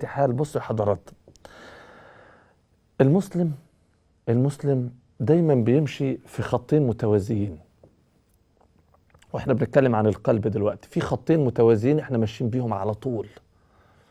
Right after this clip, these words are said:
بناخد بالأسباب وبنعتمد على مسبب الأسباب. "دع الجوارح تعمل والقلوب تتوكل." بنز-، حط البذرة في الأرض وبندعي ربنا. بناخد الدواء:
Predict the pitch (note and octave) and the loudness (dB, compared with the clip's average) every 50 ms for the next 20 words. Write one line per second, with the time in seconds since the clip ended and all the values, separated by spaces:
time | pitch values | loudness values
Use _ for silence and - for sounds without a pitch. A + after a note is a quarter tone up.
0 | _ _ _ _ _ - - - - - - _ - - C3 D3+ F#3 F3+ F3+ D3 | _ _ _ _ _ -20 -20 -20 -20 -20 -20 _ 0 2 4 4 4 2 0 0
1 | B2 D3+ C#3+ C3+ B2 - C#3+ D3+ E3 E3 D#3 D#3+ - - _ _ _ _ _ _ | 0 0 0 -2 -4 0 2 4 4 4 2 -2 -10 -20 _ _ _ _ _ _
2 | _ _ _ _ _ G#2+ G#2 G#2+ - A2 G2+ F#2 - C3+ B2+ A2 A2 G#2+ G#2 G#2 | _ _ _ _ _ -8 -8 -6 -4 -6 -6 -4 -2 -2 0 0 0 2 2 0
3 | G2+ G2+ - - A#2+ A#2 A#2+ G#2 G2+ - - G2+ - - - G2 F#2 _ _ _ | 0 -2 -4 -4 -4 -4 -4 -6 -6 -8 -12 -14 -16 -16 -18 -18 -18 _ _ _
4 | - _ _ _ _ _ _ _ _ _ _ _ - B2 C3 C#3 A#2+ B2 A#2+ G#2 | -20 _ _ _ _ _ _ _ _ _ _ _ 2 4 4 6 6 4 2 2
5 | A2 B2+ B2+ C3+ C#3 A#2+ G#2 - B2+ A#2+ - D#3 C3+ C3+ C#3 C#3 C3 B2+ B2+ - | 4 4 6 6 6 4 2 0 -2 -2 0 0 0 0 0 -2 -2 -2 -4 -12
6 | _ _ _ _ _ _ _ _ _ _ _ _ _ - A2+ A2 A2 A2+ - A#2+ | _ _ _ _ _ _ _ _ _ _ _ _ _ -6 -6 -6 -6 -6 -6 -4
7 | A2+ A#2+ A2+ A2+ - G#2 G#2 - G#2+ G2 G2 - _ _ - - - _ - _ | -4 -4 -6 -6 -10 -14 -12 -12 -12 -12 -12 -14 _ _ -20 -20 -20 _ -20 _
8 | _ _ _ _ _ _ _ _ _ _ _ - A#2+ B2 C3+ D3+ D3+ C#3+ - - | _ _ _ _ _ _ _ _ _ _ _ -2 0 2 4 4 2 0 -2 -2
9 | D#3+ D#3 - - B2+ A#2+ B2+ D3 C3+ B2+ C3 A#2+ - - B2 A2+ C3+ D3 C3+ B2 | -4 -2 0 -2 0 2 2 0 0 0 -2 -4 -4 -6 -6 -4 -2 -2 -4 -4
10 | - - _ _ _ - C3 A2 G#2+ B2 B2 B2 A#2 A#2 G#2 G#2+ G#2+ G#2 G#2 C#3 | -10 -18 _ _ _ -12 -10 -10 -8 -8 -8 -8 -10 -10 -12 -14 -14 -16 -14 -14
11 | A2+ G#2+ G2+ G2+ G#2+ _ _ _ _ _ _ _ - - - - - - - _ | -16 -16 -16 -18 -20 _ _ _ _ _ _ _ -20 -20 -20 -20 -20 -20 -20 _
12 | - - A#2 B2 C3 D3+ D3+ - D3 B2 A#2+ A#2+ G#2+ A2 D3 D3+ D3 D3 D3 C#3+ | -4 0 0 2 2 2 2 0 -4 -4 -4 -4 -2 0 0 2 2 0 -2 -4